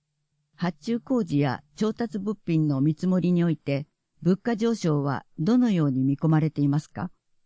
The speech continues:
円の購買力は落ち、実質実効為替レートは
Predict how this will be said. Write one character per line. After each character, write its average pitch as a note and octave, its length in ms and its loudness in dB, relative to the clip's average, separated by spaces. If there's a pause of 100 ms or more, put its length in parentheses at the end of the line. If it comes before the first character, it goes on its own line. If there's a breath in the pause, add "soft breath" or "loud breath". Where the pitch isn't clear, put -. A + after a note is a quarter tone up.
(640)
円 A#3 220 2
の F3+ 120 0
購 F#3 240 0
買 F#3 180 0
力 D3 260 -2
は C3+ 180 -2
落 E3+ 120 -4
ち、 D3 280 -2 (320)
実 F#3+ 220 2
質 - 300 -6
実 G3+ 260 -4
効 G#3+ 200 0
為 G3+ 220 0
替 G#3+ 200 -4
レ G3+ 120 0
ー G3 60 -2
ト B2+ 180 -4
は B2 200 -6